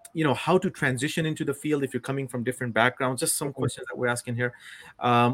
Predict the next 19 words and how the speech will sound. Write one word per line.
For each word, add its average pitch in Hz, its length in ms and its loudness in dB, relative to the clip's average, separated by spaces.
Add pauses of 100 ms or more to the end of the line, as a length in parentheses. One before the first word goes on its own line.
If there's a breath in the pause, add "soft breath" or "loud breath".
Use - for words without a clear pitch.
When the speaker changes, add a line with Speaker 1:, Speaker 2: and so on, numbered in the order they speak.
Speaker 1:
what 143 140 6
are 170 80 12
the 143 80 4
different 131 360 0
areas 127 380 2
in 131 80 -6
cybersecurity? 127 840 0
How 185 340 4
is 175 100 6
the 143 80 -2
field 151 380 0
changing 127 760 -4
as 120 320 0
we 123 280 -4
adopt 123 440 -2
digitalization? 117 760 -4
So 113 100 -10
there's 123 180 2
a, 123 160 2